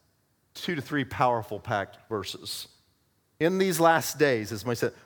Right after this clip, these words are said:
"but in these last days, he's spoken to us by his Son." The delineation is made between the Old Testament,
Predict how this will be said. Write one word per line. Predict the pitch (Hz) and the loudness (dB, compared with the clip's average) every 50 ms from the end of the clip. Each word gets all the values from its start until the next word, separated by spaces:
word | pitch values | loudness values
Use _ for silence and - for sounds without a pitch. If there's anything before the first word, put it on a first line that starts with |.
| _ _ | _ _
"but | 143 139 143 | 2 4 4
in | 139 156 165 180 190 | 4 2 2 2 4
these | 185 185 180 160 | 2 2 2 4
last | 170 170 165 160 - - | 6 6 6 4 2 0
days, | - 156 147 135 - | 0 0 0 0 -2
he's | - 135 127 - | -4 -4 -2 -2
spoken | - - - - - - 165 160 156 151 - 143 123 | -2 -2 -4 -4 4 6 6 6 6 2 0 -2 -2
to | - - 120 120 | -2 0 2 4
us | 113 113 113 110 - - - - - - _ _ _ _ _ - | 4 4 4 2 0 -4 -6 -8 -10 -20 _ _ _ _ _ 2
by | 101 131 135 139 135 | 6 6 8 8 6
his | 120 123 123 110 | 4 0 -2 -2
Son." | - - - 120 113 107 95 104 98 92 - _ _ _ _ _ _ _ | -2 0 0 0 0 0 -4 -8 -14 -18 -20 _ _ _ _ _ _ _
The | - 127 | -6 0
delineation | 120 139 135 147 170 185 202 196 196 190 190 175 - 160 156 | 0 2 4 4 4 4 4 4 4 4 2 0 -2 0 0
is | 151 135 143 | -2 0 2
made | 156 165 165 156 156 139 | 4 4 4 4 2 -2
between | 131 131 - - 160 156 151 | -4 -6 -2 0 0 2 2
the | 139 135 143 | 4 6 6
Old | 151 180 196 190 | 6 6 2 2
Testament, | - 226 214 202 - - 208 202 202 202 208 202 | 4 4 4 4 4 2 4 4 4 4 2 0